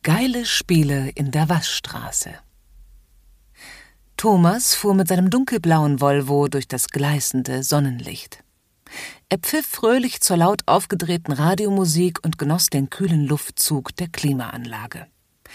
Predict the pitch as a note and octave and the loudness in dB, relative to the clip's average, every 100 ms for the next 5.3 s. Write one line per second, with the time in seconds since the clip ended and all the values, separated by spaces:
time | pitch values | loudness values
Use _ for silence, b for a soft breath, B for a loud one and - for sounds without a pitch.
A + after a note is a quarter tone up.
0 | B B B _ _ - C#3+ D#3+ C#3 - | B B B _ _ -4 4 4 4 -2
1 | - B2+ - - - _ _ B B B | -4 -4 -6 -14 -20 _ _ B B B
2 | - E3 - F#3+ G3+ G#3 F3+ F#3 F3+ F3 | -2 0 4 4 4 4 4 4 2 0
3 | E3+ E3 - E3 E3+ E3 G#3+ G#3+ G3 E3 | 0 0 0 0 0 0 0 -2 -2 0
4 | D#3+ D#3 - D3+ D3+ - C3+ A2+ A#2+ - | 0 0 -4 -4 0 0 0 -2 -8 -8
5 | - B2+ | -8 -8